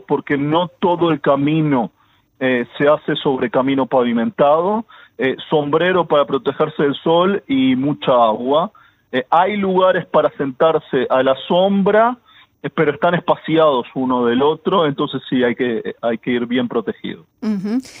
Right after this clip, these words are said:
Speaker 2: ¿Y en, en la zona, o en el lugar, o en, en los alrededores, hay donde, eh, comer, tomar algo, si uno necesita, en medio de todo ese recorrido?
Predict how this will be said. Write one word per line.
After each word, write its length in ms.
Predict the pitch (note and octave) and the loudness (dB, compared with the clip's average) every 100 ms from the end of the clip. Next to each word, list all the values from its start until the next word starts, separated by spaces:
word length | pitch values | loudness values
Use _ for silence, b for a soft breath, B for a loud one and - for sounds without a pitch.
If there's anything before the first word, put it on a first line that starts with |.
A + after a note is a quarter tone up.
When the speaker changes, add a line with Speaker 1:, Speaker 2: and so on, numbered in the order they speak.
| B | B
Speaker 2:
¿Y 180 | A#3+ | -2
en, 160 | A#3 A3+ | 0 0
en 360 | A3 A3 G#3+ G#3 | -2 -2 -2 -2
la 100 | G3+ | -4
zona, 760 | - C4 C4+ C4 B3 A#3+ A#3+ | 0 2 4 2 2 2 0
o 80 | F#3+ | -2
en 220 | F#3+ G3+ | -2 -2
el 80 | G3 | -2
lugar, 380 | F#3 F3+ C4+ B3+ | -2 0 2 2
o 80 | G3+ | 0
en, 120 | F#3+ | -2
en 280 | F3+ F3+ F3+ | -4 -6 -6
los 160 | F#3 | -4
alrededores, 760 | G3 F3+ F#3 F3+ G#3+ C4 C4 - | -4 -2 -2 -2 0 0 0 -2
hay 200 | A3+ G#3+ | -2 -2
donde, 560 | G#3+ A3 G#3+ G#3 G#3 G#3 B B B | 0 -2 0 2 2 0 B B B
eh, 400 | F3+ F3 F3 E3 - | -4 -2 -4 -8 -14
comer, 500 | - F3 G3 B3 A#3+ | -6 -2 2 2 0
tomar 340 | - F#3 F3+ F#3 | 0 -2 0 0
algo, 760 | F#3+ A3 A3+ A3 G#3 G3+ G3+ | 0 0 0 2 2 2 0
si 220 | - - | -4 -4
uno 180 | F#3+ F#3 | -2 -2
necesita, 840 | F#3 F3 E3+ G3+ G3+ G3 F3+ F3 - _ _ - | -2 -4 -2 -4 -2 -2 -2 -4 -8 _ _ -8
en 160 | F3+ | -4
medio 300 | F3+ G3 F#3 | -2 0 0
de 100 | F3+ | -2
todo 180 | E3+ G3 | 0 -2
ese 180 | F#3+ F#3 | -2 -4
recorrido? 640 | F3 E3 E3+ G#3 B3 B3+ | -6 -4 -2 0 2 2